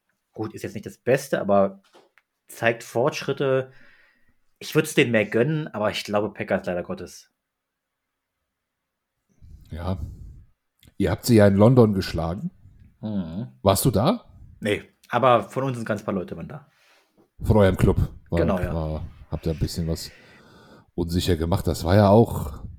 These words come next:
Speaker 2: ich hab das Spiel auch gesehen, es war, war ein gutes Spiel. Hat mir auch gefallen. Ja. Ja.
Speaker 1: Ja, fand ich auch. <laughs> Weil jeder Giants-Sieg ist ein gutes Spiel für mich.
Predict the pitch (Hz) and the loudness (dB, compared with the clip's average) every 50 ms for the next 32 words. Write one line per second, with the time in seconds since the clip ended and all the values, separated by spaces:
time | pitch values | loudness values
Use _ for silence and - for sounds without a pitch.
0 | - - - - - - - 95 - - - 90 82 98 - - 90 78 87 92 | -16 -12 -8 -8 -6 -2 -2 -2 -2 0 0 0 0 0 -2 -2 -2 0 0 0
1 | 104 113 113 127 127 135 120 - - 110 120 113 110 117 113 104 98 - 120 120 | 0 -2 -4 -6 -8 -10 -10 -8 -6 -4 -4 -4 -2 -2 -2 -4 -2 -4 -4 -4
2 | 78 - - - 62 - - _ _ _ - - - 90 - - - - - - | -6 -8 -10 -10 -10 -12 -14 _ _ _ -18 -16 -14 -14 -14 -14 -16 -18 -18 -18
3 | - 64 64 _ _ _ _ _ _ _ _ _ _ _ _ _ - _ _ _ | -20 -20 -20 _ _ _ _ _ _ _ _ _ _ _ _ _ -20 _ _ _
4 | _ _ - 80 85 90 90 92 92 - _ _ _ _ _ _ _ _ _ _ | _ _ -16 -12 -8 -8 -8 -8 -10 -14 _ _ _ _ _ _ _ _ _ _
5 | _ _ _ _ _ _ _ _ _ _ _ _ _ _ _ - 82 87 104 117 | _ _ _ _ _ _ _ _ _ _ _ _ _ _ _ -16 -12 -10 -8 -8
6 | 120 123 123 127 123 117 - 117 - - 101 104 - - 180 180 185 185 175 143 | -8 -8 -8 -8 -10 -12 -14 -16 -14 -12 -12 -12 -8 -4 -2 -2 -2 0 -2 -2
7 | 123 - - - - - - - - - - - - 123 127 131 135 - - 156 | -2 -2 -2 -2 -2 -2 -4 -10 -12 -10 -10 -8 -6 -4 -2 -2 -2 0 2 4
8 | 151 127 120 143 120 104 110 113 110 - - _ - 131 120 117 139 - - 185 | 4 4 4 2 0 0 -2 -2 -8 -12 -20 _ -14 -8 -4 -4 -4 -4 -4 -12
9 | 147 - - - 135 123 113 - - 120 110 - 113 110 110 104 - - _ | -16 -16 -14 -10 -10 -8 -8 -8 -8 -8 -8 -6 -6 -6 -6 -8 -10 -12 _